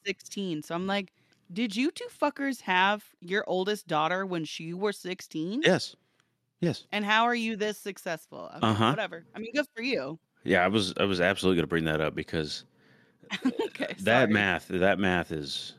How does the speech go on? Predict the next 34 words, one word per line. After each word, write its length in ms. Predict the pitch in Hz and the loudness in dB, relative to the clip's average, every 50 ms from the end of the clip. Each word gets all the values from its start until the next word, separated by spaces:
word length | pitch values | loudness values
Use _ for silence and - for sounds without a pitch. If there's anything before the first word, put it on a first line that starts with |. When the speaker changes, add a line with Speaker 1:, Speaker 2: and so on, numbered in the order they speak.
| _ - | _ -8
Speaker 2:
is 480 | - 80 76 71 69 - - - - - _ _ _ _ _ _ _ _ _ _ | -6 -6 -6 -6 -8 -12 -14 -14 -16 -20 _ _ _ _ _ _ _ _ _ _
interesting. 640 | 104 95 - - 87 - - - 80 71 - - - _ _ _ _ _ _ _ | -2 -2 0 -2 -4 -4 -4 -6 -8 -12 -12 -14 -18 _ _ _ _ _ _ _
Now, 140 | 110 107 117 | 2 6 6
we 60 | 135 | 8
don't 200 | 156 190 214 202 | 8 8 6 4
hear 280 | 160 156 160 151 143 135 | 4 4 4 6 6 6
how 220 | 131 123 113 113 | 6 6 4 4
old, 360 | 104 - 104 107 101 101 92 95 | 4 2 0 2 2 2 2 0
uh, 440 | 80 78 87 82 78 78 76 76 - _ _ _ | 0 0 0 -2 -2 -6 -8 -10 -12 _ _ _
still 380 | _ - - - 110 104 95 - | _ -10 -4 0 0 0 0 0
Steve 840 | - - - - - - 151 156 151 143 120 107 92 87 82 - - | -4 -4 -6 -6 -6 -4 -4 0 2 4 4 4 4 2 -2 -4 -2
is 280 | - 95 92 85 82 | 0 0 0 0 -2
the, 440 | 85 87 82 82 80 78 76 - - - - _ _ _ _ _ _ _ - _ _ | -4 -4 -2 -2 -2 -4 -4 -8 -10 -16 -20 _ _ _ _ _ _ _ -20 _ _
is 240 | - 98 87 82 82 | 0 0 0 0 -4
the 100 | 80 87 | -6 -8
father. 480 | - - - 80 69 65 - - - - 269 | -6 -4 -6 -4 -4 -6 -8 -10 -10 -8 -6
Speaker 1:
Oh, 40 | 269 | -2
that's 300 | 254 254 285 269 - - | -2 -2 -2 -4 -8 -18
true. 400 | _ - - 285 277 269 220 180 | _ -18 -14 -8 -6 -4 -4 0
Speaker 2:
He's 100 | 170 - | 0 0
Speaker 1:
Maybe 100 | 165 165 | 0 4
Speaker 2:
played 200 | 139 127 120 104 | 4 4 4 6
by 180 | 101 107 101 92 | 4 4 4 4
Speaker 1:
Steve 120 | - - | 4 2
Speaker 2:
Craig 180 | 104 110 98 95 | 0 0 0 0
Speaker 1:
was, 60 | 95 - | 0 -2
Speaker 2:
T. 80 | 98 85 | -4 -2
Nelson. 380 | 82 78 - - - - 175 | -2 -4 -6 -8 -10 -10 -8
Speaker 1:
maybe 220 | 170 170 180 196 208 | -8 -8 -8 -8 -8
he 100 | 208 214 | -8 -8
was 160 | 202 202 180 | -10 -10 -12
established, 840 | 185 170 - - 175 175 175 160 151 143 139 139 139 - - - - _ _ _ _ _ | -14 -16 -14 -10 -10 -10 -8 -8 -8 -10 -10 -10 -10 -12 -14 -16 -18 _ _ _ _ _
an, 160 | - 156 156 - _ | -14 -14 -14 -12 _
an 120 | - 202 | -8 -8